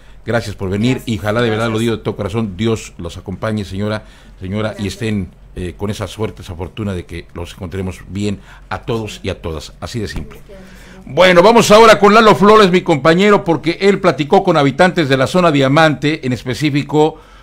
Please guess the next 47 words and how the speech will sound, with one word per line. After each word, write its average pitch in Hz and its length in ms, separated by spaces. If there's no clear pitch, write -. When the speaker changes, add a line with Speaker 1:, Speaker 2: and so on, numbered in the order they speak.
Speaker 1:
con 123 140
los 113 120
dueños 147 300
de 123 60
los 110 100
departamentos 123 640
ubicados 135 380
en 110 100
Costera 135 420
Las 110 180
Palmas, 147 580
quien, 135 120
como 131 220
todos 185 220
los 135 140
acapulqueños, 127 580
pasaron 143 320
horas 143 240
de 117 100
terror, 143 560
se - 180
perdió 139 380
todo 185 320
absolutamente, 139 880
incluso, 127 640
pues, 101 240
eh, 101 320
uno 147 180
de - 20
los 113 120
propietarios, 110 540
tengo 127 160
entendido 117 340
que - 60
es 110 100
extranjero, 123 520
también 113 260
estaba 123 280
ahí, 147 260
y 139 100
bueno, 160 260
pues 156 160
adelante 165 320
con 175 100
esta 156 140
información, 156 520
Eduardo, 160 540